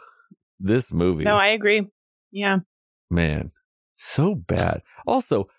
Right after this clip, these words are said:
Speaker 1: how did nobody see Denzel climbing over the roof of that building? It took him,
Speaker 2: <laughs>
Speaker 1: what, forty-five minutes to get over that corner?
Speaker 2: <laughs>
Speaker 1: Rami Malek and Jared Leto's characters are across the street staring at it.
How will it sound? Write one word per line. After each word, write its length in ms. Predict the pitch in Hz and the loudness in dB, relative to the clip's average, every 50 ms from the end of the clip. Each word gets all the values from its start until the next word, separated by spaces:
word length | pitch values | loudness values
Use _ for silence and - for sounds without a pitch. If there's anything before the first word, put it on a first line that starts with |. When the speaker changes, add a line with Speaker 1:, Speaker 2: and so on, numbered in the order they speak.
| _ _ | _ _
Speaker 1:
how 180 | - - 285 339 | -4 0 0 2
did 160 | 330 311 214 | 2 2 2
nobody 400 | 156 143 139 147 143 151 151 143 | 2 2 2 2 2 2 0 0
see 180 | - - 147 135 | 0 0 0 0
Denzel 520 | 117 104 120 117 120 110 110 117 117 113 | 2 2 0 0 0 0 0 0 0 0
climbing 420 | - - 117 110 110 110 113 110 107 | -2 -2 0 0 2 2 2 2 2
over 220 | 107 107 107 107 | 2 2 2 2
the 100 | 95 95 | 2 0
roof 300 | 82 87 90 92 - - | 2 2 0 0 0 0
of 60 | 101 | 0
that 180 | 90 82 73 71 | 0 0 0 0
building? 420 | 78 76 73 71 80 90 95 113 110 _ _ _ _ _ _ _ _ _ | 0 0 0 2 0 0 -2 -2 -6 _ _ _ _ _ _ _ _ _
It 160 | - 170 160 | -2 -2 0
took 280 | - - 208 262 - 302 | 0 0 0 0 0 0
him, 260 | - 180 160 127 117 - - - _ _ | 2 2 2 2 0 -2 -6 -10 _ _
Speaker 2:
<laughs> 220 | _ _ _ _ | _ _ _ _
Speaker 1:
what, 320 | - 117 123 131 123 - - | -4 0 0 2 0 0 -4
forty-five 640 | - - 139 139 151 170 185 - - 175 170 160 135 | -4 -2 0 2 2 2 0 0 2 2 2 2 2
minutes 380 | 113 113 117 117 131 160 165 - - | 0 0 0 0 0 -2 -4 -4 -4
to 100 | - 135 | -2 0
get 160 | 120 135 127 | 2 2 2
over 200 | 123 123 127 131 127 | 4 2 2 2 2
that 180 | 120 113 - - 131 120 - - 285 254 233 - | 2 0 2 2 0 0 2 2 2 2 2 2
corner? 460 | - 120 - - 147 202 269 339 330 - - - - 359 339 - - _ _ _ _ _ _ _ _ - | 4 4 4 4 4 4 4 2 2 0 -2 0 0 -2 -2 -2 -6 _ _ _ _ _ _ _ _ -6
Speaker 2:
<laughs> 760 | 214 - - - 302 262 - - - 254 - 214 170 214 - - - _ _ _ _ - _ | -6 -4 0 2 2 2 2 0 -2 -2 0 0 0 0 -2 -4 -10 _ _ _ _ -14 _
Speaker 1:
Rami 400 | - 147 143 165 175 202 240 262 208 | -2 0 2 4 4 4 4 4 4
Malek 420 | 160 160 160 175 202 196 180 - | 4 4 4 2 2 2 2 0
and 100 | 165 147 | 0 -2
Jared 260 | 123 - 156 156 151 | 0 2 2 2 2
Leto's 320 | 127 123 131 135 143 135 - | 2 2 2 4 2 0 0
characters 460 | - 127 123 120 - - 127 120 107 | 0 0 0 0 2 0 0 2 2
are 120 | 120 117 | 2 2
across 400 | 113 107 - - 135 135 139 - | 2 2 0 2 2 2 0 0
the 100 | - 127 | -2 -6
street 400 | 117 - - - 139 135 - - | -6 -4 -2 -2 0 0 -2 -6
staring 540 | - - - - - 127 123 123 120 113 92 | -12 -16 -8 -2 0 2 4 4 4 2 2
at 180 | 87 82 85 85 | 2 2 2 2
it. 140 | 92 87 | 0 -2